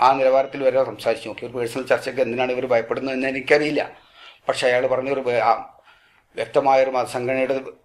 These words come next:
വ്യക്തമായ നേതാക്കളുമായിട്ട് മാത്രമേ ഞങ്ങൾ സംസാരിക്കാൻ തയ്യാറുള്ളൂ, താങ്കളെ പോലെയുള്ള ആളുകളുമായി ത-, സംസാരിക്കാൻ തയ്യാറല്ല. ഇത് പറഞ്ഞാൽ നമ്മൾ പറയുന്ന വ്യക്തിപ്രഭാവത്തിനൊന്നും പ്രാധാന്യമില്ലല്ലോ. ഇവിടെ പ്ര-, പ്രാധാന്യം ആശയത്തിനാണല്ലോ,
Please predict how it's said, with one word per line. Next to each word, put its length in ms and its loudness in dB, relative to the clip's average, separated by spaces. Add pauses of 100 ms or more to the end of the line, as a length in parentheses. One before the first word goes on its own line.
(100)
വ്യക്തമായ 480 2
നേതാക്കളുമായിട്ട് 720 0
മാത്രമേ 340 -2
ഞങ്ങൾ 180 -4
സംസാരിക്കാൻ 540 -2
തയ്യാറുള്ളൂ, 360 -4
താങ്കളെ 260 -2
പോലെയുള്ള 420 2
ആളുകളുമായി 540 2
ത-, 280 -2
സംസാരിക്കാൻ 480 -2
തയ്യാറല്ല. 480 -2 (340)
ഇത് 180 -10
പറഞ്ഞാൽ 200 -6
നമ്മൾ 160 -6
പറയുന്ന 220 -6
വ്യക്തിപ്രഭാവത്തിനൊന്നും 880 2
പ്രാധാന്യമില്ലല്ലോ. 960 4 (460)
ഇവിടെ 180 -4
പ്ര-, 240 2
പ്രാധാന്യം 680 2
ആശയത്തിനാണല്ലോ, 880 0